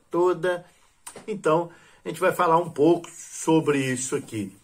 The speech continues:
Segundo, é, alguns especialistas, a gente foi pesquisar a respeito, né? Ele diz que é o seguinte: é, a sonolência durante os estudos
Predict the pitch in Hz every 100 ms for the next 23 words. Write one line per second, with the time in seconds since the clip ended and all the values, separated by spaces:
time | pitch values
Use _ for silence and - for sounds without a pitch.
0 | _ - - - - - 208 285 269 185
1 | - - - 156 160 151 147 - _ _
2 | _ - 151 135 165 143 135 - 151 -
3 | 120 113 170 190 120 104 143 147 143 131
4 | - 110 101 139 131 147 - - 147 170
5 | 117 127 156 - - - - 165 185 156
6 | 123 190 - - 233 226 - - - -
7 | 143 151 - _ _ - 165 - 220 220
8 | 226 175 151 131 117 - 110 - - -
9 | 131 160 170 214 208 147 123 120 - 143
10 | 208 127